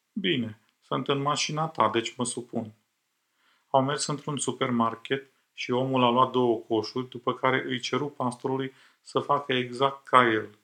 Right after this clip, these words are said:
Au umplut fiecare coșul cu alimente și a plătit omul respectiv, după care a spus: „Acum putem merge acasă.”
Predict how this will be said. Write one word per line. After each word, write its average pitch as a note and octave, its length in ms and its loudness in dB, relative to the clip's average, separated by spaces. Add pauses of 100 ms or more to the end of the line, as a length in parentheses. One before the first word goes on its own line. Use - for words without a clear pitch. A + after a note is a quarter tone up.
(580)
Au C#3 280 6
umplut C#3+ 340 -4
fiecare C#3+ 640 -4
coșul B2+ 300 -4
cu B2+ 180 -10
alimente A#2+ 640 -2 (240)
și - 180 -8
a C3 80 2
plătit C3 400 -2
omul B2+ 300 2
respectiv, A#2 720 -4 (340)
după B2 280 -2
care B2 580 2
a A#2 100 -4
spus: - 520 -6 (760)
„Acum D#3 300 2
putem D3+ 340 -2
merge A#2 340 -2
acasă.” A#2+ 560 -4